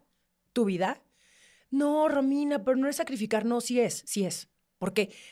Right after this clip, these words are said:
vas a tener que dedicarle tu atención completa a esa criatura, por lo menos sus primeros años de vida. Que puedes tener ayuda, sí, pero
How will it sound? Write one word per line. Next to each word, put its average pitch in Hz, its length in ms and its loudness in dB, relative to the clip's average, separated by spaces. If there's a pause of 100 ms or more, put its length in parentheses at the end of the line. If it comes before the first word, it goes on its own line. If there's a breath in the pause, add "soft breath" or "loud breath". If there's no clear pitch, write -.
vas 226 180 2
a 269 60 2
tener 202 420 0
que 220 120 4
dedicarle 190 720 -2 (1080 soft breath)
tu 233 120 6
atención 226 720 2 (680 soft breath)
completa 226 680 2
a 208 80 2
esa 202 180 0
criatura, 214 400 -2
por 185 120 -4
lo 180 80 0
menos 240 480 -2 (580)
sus 208 200 -2
primeros 185 420 0
años 175 220 -4
de 156 80 -6
vida. 147 260 -8 (380)
Que 190 100 -4
puedes 208 220 -2
tener 180 240 -2
ayuda, 202 420 2
sí, - 320 -8
pero 165 280 -4